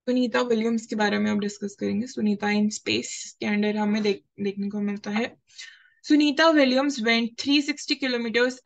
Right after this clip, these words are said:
away from the earth। तो थ्री सिक्सटी किलोमीटर्स दूर तक वो गई थी अर्थ से। और Sunita Williams said, "From so far away, one can only make out the land and the sea।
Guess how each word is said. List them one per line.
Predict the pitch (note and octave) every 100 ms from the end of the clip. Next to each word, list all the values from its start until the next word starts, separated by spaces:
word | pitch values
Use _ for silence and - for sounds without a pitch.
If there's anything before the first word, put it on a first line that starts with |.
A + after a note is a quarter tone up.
| A3
away | G#3 B3 C4 C4
from | A3+ G3+
the | G3 F#3 G3
earth। | A#3 C#4 - _ _ _ _ _ - _ _ _ _ _ -
तो | A3 G#3+ A3 A3
थ्री | C#4 C#4
सिक्सटी | C#4+ C4+ -
किलोमीटर्स | - B3+ A#3 A3+ A3 G#3+ A3+ B3+ - F#3+
दूर | G3 A#3 A#3
तक | - A#3+ A#3
वो | A#3
गई | A#3 G#3 G3+
थी | A3 A#3
अर्थ | G#3+ A3 A3
से। | - - G#3 B3+ - _ _ _ _
और | G3+ F#3+ G3 G3 G#3 A#3 _ _ _ _ _ _
Sunita | C#4 C4 C4 C#4
Williams | C#4 A#3+ A#3+ B3 -
said, | A3+ G#3+ B3+
"From | - C4 C4 B3+ -
so | D4 D#4 D4
far | B3+ G#3+
away, | G#3 G3 G3 A3 B3+ - _ _ _ A3+
one | A#3+ C4 C4
can | C4 B3 A#3+
only | A#3 B3 C4 C#4
make | B3 G#3+ -
out | G3 G#3+ G#3+
the | G#3 G#3
land | G3 G3 A3
and | A3+ G3 G3 G3
the | A3+
sea। | A#3+ - G#3